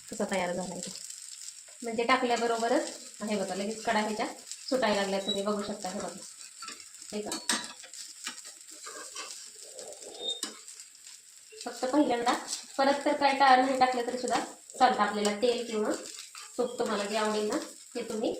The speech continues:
टाकायचं. पण एकदम डोसेसारखी पण हे बघा अशी जाळी, जाळी तयार होते.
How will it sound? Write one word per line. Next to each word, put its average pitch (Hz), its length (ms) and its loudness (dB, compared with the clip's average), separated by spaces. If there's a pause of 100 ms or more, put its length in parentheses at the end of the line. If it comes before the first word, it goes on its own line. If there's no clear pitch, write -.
(140)
टाकायचं. 196 420 0 (1900)
पण 254 120 10
एकदम 277 320 10 (380)
डोसेसारखी 277 520 6
पण 254 160 4
हे 254 80 8
बघा 226 140 4
अशी 226 160 0
जाळी, 233 400 6 (480)
जाळी 240 300 6
तयार 208 220 6
होते. 220 220 -2